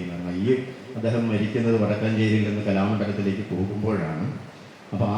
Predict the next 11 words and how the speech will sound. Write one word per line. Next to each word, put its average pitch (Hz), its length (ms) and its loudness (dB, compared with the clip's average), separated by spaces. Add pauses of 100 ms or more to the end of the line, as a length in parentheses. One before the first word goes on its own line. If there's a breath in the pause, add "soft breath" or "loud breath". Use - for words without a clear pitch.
(160)
ഭാഗങ്ങൾ 113 360 2
ഒരു 107 140 2
അഞ്ച് 104 200 0
വർഷം 120 220 0 (100)
ഞാൻ 107 180 2
തുടർച്ചയായിട്ട് 104 640 0
ആ - 100 0
വഴിക്ക് 104 380 2 (240)
ഒരു - 140 -2
പ്രത്യേക 110 360 0
കാരണത്താൽ 98 460 2